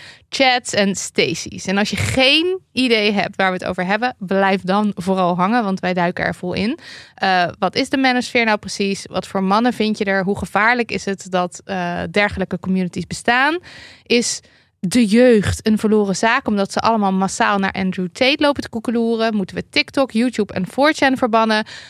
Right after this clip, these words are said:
Ehm, kijk, voor ons voelde, eh, voor mij en Nidia voelde de manosphere dus altijd een soort, als een soort ongrijpbaar iets. Eigenlijk nog steeds wel. Maar vandaag brengen we daar dus hopelijk verandering in met jullie, eh, Tessel en Marieke.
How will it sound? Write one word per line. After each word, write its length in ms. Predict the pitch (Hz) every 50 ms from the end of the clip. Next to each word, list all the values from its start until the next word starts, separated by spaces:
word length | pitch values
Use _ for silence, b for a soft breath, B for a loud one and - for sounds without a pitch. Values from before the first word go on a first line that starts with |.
| B B B B _ _ _ -
Ehm, 340 | - 220 214 208 208 202 156 -
kijk, 320 | - 214 175 160 - - -
voor 180 | - 269 254
ons 380 | - - 254 277 311 320 - -
voelde, 360 | - - 294 277 277 277 269
eh, 380 | 262 247 240 - - - 202 202 202 -
voor 100 | - 214
mij 160 | 214 208 220
en 60 | 220
Nidia 260 | 220 240 247 247 233
voelde 380 | - - 220 220 202 190 175 - -
de 80 | 214
manosphere 440 | 202 208 208 208 220 - - 214 190
dus 220 | 190 208 - -
altijd 320 | - - 208 202 196 190 196
een 60 | 202
soort, 200 | - 208 196 185
als 120 | 185 190
een 80 | 190 190
soort 240 | - 196 190 - - _ _
ongrijpbaar 960 | - 208 202 190 - - 185 196 196 196 220 208 - 190 175 175 175 170 160 - - _ -
iets. 360 | 208 262 339 403 - - -
Eigenlijk 360 | - - 208 208 - 202 180
nog 140 | 196 190 -
steeds 320 | - - 220 226 240 262 -
wel. 340 | 269 269 269 285 294 320 B B B B B B B B
Maar 320 | B 208 220 220 226 220
vandaag 360 | - 226 214 214 220 226 226 -
brengen 220 | - 208 202 202
we 60 | 196
daar 120 | - 190 190
dus 140 | 185 -
hopelijk 360 | - 190 180 - - 180 - -
verandering 580 | - 185 180 190 190 202 208 202 214 214 208
in 140 | 208 202 208
met 180 | 202 202 185 -
jullie, 380 | 185 190 208 247 262 262 240
eh, 140 | 226 208 202 196 -
Tessel 260 | - 202 - - 202
en 60 | 196
Marieke. 360 | 190 190 185 220 226 - 277